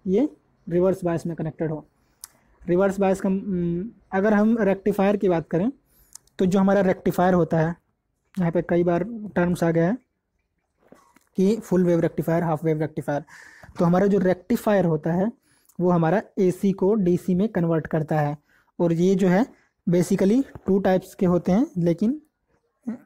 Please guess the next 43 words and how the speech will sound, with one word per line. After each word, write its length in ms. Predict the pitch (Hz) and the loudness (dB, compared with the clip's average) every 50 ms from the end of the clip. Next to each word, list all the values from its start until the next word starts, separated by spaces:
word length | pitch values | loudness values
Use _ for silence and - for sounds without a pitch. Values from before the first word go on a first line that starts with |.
| _ _ _ _ _ - - - - 175 | _ _ _ _ _ -20 -20 -14 -6 -2
ये 160 | 160 185 185 | 0 2 2
होता 220 | 175 175 175 190 | 2 2 2 2
है 100 | 196 196 | 2 2
एक 140 | 208 208 - - _ _ _ _ _ _ _ - | 0 -2 -6 -18 _ _ _ _ _ _ _ -20
full 280 | - - - 196 202 | -8 -2 0 2 2
wave 160 | 190 190 190 185 | 4 4 2 2
rectifier, 640 | 190 185 190 - 202 190 - 190 190 202 233 277 - - _ _ _ _ _ _ - - _ _ _ - | 2 0 0 0 -2 0 2 2 2 2 2 0 -4 -10 _ _ _ _ _ _ -20 -20 _ _ _ -2
एक 140 | 202 185 - | -2 0 0
होता 160 | 180 170 196 | 0 0 2
है 100 | 226 196 | 2 2
हाफ 340 | 135 170 170 175 170 - - | 2 2 2 0 0 -2 -2
wave 220 | 180 175 170 165 | 0 0 2 2
rectifier। 540 | 165 156 - - 160 - - 156 156 156 151 - _ _ _ _ - | 0 -2 -2 -4 -6 -2 -2 0 0 -2 -4 -6 _ _ _ _ -4
Half 300 | - 156 180 180 - 185 | -2 0 0 0 0 -2
wave 160 | 185 180 175 | -2 -2 0
rectifier 420 | 175 175 - - - - 180 175 | -2 -4 -4 -6 -6 -4 -2 -2
में 120 | 180 185 190 | -2 -2 -2
एक 220 | - 185 175 175 - | 0 0 -2 0 0
ही 80 | 208 196 | -2 0
diode 260 | 185 190 185 185 185 | 2 2 2 2 2
use 240 | 185 190 196 190 180 | 2 0 0 0 0
होता 160 | 185 180 - | -2 -2 0
है, 200 | 196 190 202 262 277 _ _ _ _ _ - | 0 0 -2 -2 -6 _ _ _ _ _ -4
full 200 | - 202 202 196 | -2 0 2 2
wave 180 | 190 185 175 | 2 2 0
rectifier 440 | 175 180 - - 180 - 185 180 180 | 0 -2 -4 -4 -4 -2 -2 0 0
में 160 | 180 180 165 | 0 0 0
दो 140 | 160 165 170 180 | 0 0 0 2
diode 300 | 180 180 180 185 185 185 | 2 2 2 2 2 0
use 220 | 180 185 185 180 | 0 0 0 0
होते 200 | 180 185 - 202 | 0 -2 -2 -2
हैं, 140 | 196 220 285 - _ _ _ _ _ _ _ _ _ - - _ _ - | -4 -4 -4 -6 _ _ _ _ _ _ _ _ _ -20 -20 _ _ -2
और 200 | 185 202 269 - - - _ _ _ _ _ _ _ _ _ _ _ _ _ _ - - _ _ - - | 0 0 0 -2 -6 -12 _ _ _ _ _ _ _ _ _ _ _ _ _ _ -20 -20 _ _ -6 -4
जो 160 | 185 175 185 | -2 0 0
है 100 | 185 190 | 0 0
आपका 200 | 185 180 - 202 185 | 0 -2 -2 -2 -2
bridge 260 | 175 180 208 190 180 | 0 2 2 2 2
rectifier 500 | 180 160 - - 160 - 175 180 196 202 | 0 0 -2 -2 -4 -2 0 0 0 0
half 300 | 147 - 180 190 180 - | -2 -2 -2 -2 -2 0
wave 160 | 196 185 180 | 0 0 0
rectifier 480 | 170 180 - - - 180 - 170 165 175 | 0 -2 -4 -4 -6 -6 -4 -4 -4 -4
का 120 | 170 185 | -4 -4
ही 200 | 175 175 202 240 | -4 -4 -4 -6